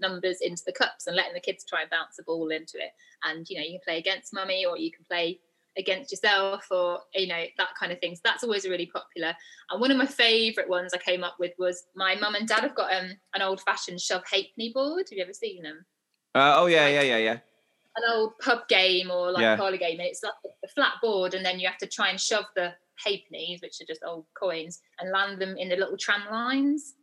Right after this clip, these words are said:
Speaker 2: Yeah.
Speaker 1: And if you don't get it perfectly in, then you don't get it. And once you get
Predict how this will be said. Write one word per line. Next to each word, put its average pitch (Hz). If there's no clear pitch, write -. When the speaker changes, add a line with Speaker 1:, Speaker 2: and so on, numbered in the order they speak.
Speaker 2:
Yeah. 190
Speaker 1:
And 196
if 196
you 202
don't 226
get 202
it -
perfectly 208
in, 170
then 175
you 170
don't 175
get 185
it. 160
And 180
once 185
you 185
get 185